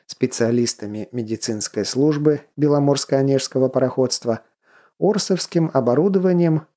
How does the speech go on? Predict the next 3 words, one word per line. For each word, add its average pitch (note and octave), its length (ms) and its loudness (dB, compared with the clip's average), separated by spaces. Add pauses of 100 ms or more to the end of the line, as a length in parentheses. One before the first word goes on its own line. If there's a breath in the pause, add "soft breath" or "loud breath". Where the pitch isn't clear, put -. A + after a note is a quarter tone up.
товарами, D#3 720 0 (100)
медикаментами. A2+ 920 -4 (2000)
«Виктор, G#2+ 560 -4